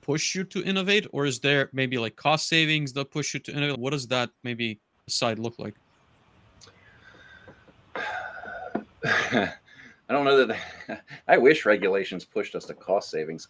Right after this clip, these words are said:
Speaker 2: Cost savings is the, that's just what you have to figure out. Regulation, when regulation becomes you shall instead of you should, you gotta do what you gotta do. And a lot of times we have,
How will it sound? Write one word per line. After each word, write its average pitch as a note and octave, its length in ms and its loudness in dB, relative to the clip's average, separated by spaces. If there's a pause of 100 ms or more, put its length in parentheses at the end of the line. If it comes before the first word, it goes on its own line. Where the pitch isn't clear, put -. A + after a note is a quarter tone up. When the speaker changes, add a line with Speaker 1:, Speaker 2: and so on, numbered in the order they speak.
(100)
Speaker 2:
Cost C3+ 280 6
savings G#2+ 420 4
is F#2+ 180 -4
the, F2+ 280 -6
that's G2 200 4
just F2 160 -8
what F2 140 -8
you E2 80 -12 (100)
have F#2+ 180 -10
to E2 80 -16
figure D2+ 360 -10
out. C#2+ 140 -4
Regulation, G2 640 0 (300)
when G2+ 140 -2
regulation C#3+ 600 6
becomes A2 640 -2
you G#2+ 300 -4
shall G#2+ 560 0
instead F#2+ 260 -4
of F#2 120 0
you G2 140 -6
should, G#2 380 0 (1200)
you G#2 120 -12
gotta G2 180 6
do F#2+ 80 0
what F2+ 100 -2
you - 60 -16
gotta E2 160 -2
do. E2 240 -6 (240)
And F#2 220 -4
a G2+ 40 2
lot A#2+ 200 8
of C3+ 80 -2
times A2 420 0 (420)
we A2 140 0
have, G#2+ 360 2